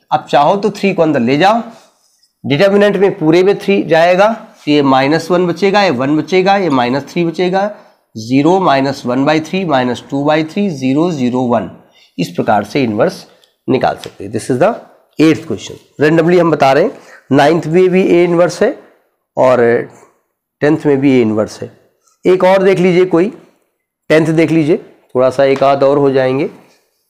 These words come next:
फिर और अपने आप करिएगा। टेंथ में नंबर्स हैं, इलेवंथ में ट्रिगोनोमेट्रिकल सिस्टम है, इसलिए इलेवन देख लीजिएगा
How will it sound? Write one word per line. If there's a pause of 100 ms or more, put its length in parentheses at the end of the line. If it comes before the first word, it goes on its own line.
(140)
फिर
और
अपने
आप
करिएगा। (3750)
टेंथ
में
नंबर्स
हैं, (340)
इलेवंथ
में
ट्रिगोनोमेट्रिकल
सिस्टम
है,
इसलिए
इलेवन
देख
लीजिएगा